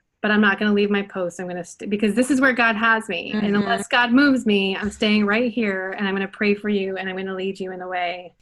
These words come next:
Speaker 1: teaching you the good and right way to live. What a great leadership.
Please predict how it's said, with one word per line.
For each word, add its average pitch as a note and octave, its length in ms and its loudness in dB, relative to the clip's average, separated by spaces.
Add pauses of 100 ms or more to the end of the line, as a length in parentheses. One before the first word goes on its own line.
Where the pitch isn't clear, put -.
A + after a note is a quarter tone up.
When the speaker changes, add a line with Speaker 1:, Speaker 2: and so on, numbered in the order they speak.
Speaker 1:
teaching B3+ 360 4
you A#3 120 2
the G#3 100 0
good G3 260 -2
and G3+ 140 -8
right F#3 200 -12
way - 140 -12
to F3 100 -10
live. - 180 -14 (240)
What B3+ 260 0
a D4+ 120 0
great G#3+ 640 -6
leadership. G3+ 680 -6